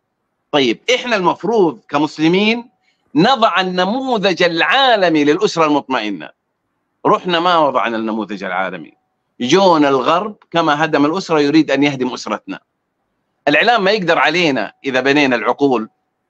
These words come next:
الغرب ما يقدر علينا إذا بنينا أب وأم يعرفون إيش معنى أسرة وأبناء يعرفون إيش معنى أسرة.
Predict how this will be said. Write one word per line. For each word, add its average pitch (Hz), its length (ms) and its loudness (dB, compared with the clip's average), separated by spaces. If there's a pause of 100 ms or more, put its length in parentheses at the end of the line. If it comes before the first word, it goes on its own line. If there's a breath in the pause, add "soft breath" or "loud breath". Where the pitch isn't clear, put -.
(800)
الغرب 180 320 2
ما 196 100 0
يقدر 175 260 -2
علينا 160 400 2
إذا 135 140 -2
بنينا 147 360 2
أب 131 420 -4
وأم 151 480 2
يعرفون 139 400 0
إيش 143 140 -2
معنى 139 300 0
أسرة 131 240 0
وأبناء 135 380 2
يعرفون 127 360 -2
إيش 117 140 -12
معنى 120 260 0
أسرة. 101 320 -8